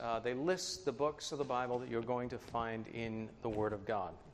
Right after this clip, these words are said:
The Westminster Divines do today. This is the same list of the Bi-, uh, books that you will find in the main section of the K J V, although many,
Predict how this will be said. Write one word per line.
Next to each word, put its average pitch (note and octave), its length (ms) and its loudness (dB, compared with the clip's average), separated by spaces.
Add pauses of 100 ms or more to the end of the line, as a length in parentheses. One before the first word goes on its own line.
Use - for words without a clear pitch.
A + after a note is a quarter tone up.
(120)
The A2 100 -4
Westminster G#2+ 460 -2
Divines G#2+ 460 -2
do A2 240 0
today. G#2 420 0 (500)
This A#2 180 -4
is A#2 120 -4
the A2 100 -8
same D3 280 0
list C#3+ 220 0
of B2+ 80 -4
the B2+ 80 0
Bi-, C3 240 2
uh, A#2 120 2
books C3+ 360 -4
that C3+ 80 -4
you A#2+ 100 -2
will A#2+ 120 0
find A#2+ 360 0
in A2 80 -2
the A2 80 -2
main D3 280 0
section B2 360 -2
of A2 60 -4
the A2 80 -4
K A2+ 200 -4
J A2 200 -2
V, A2 320 -2
although G#2+ 320 -2
many, A2+ 260 -2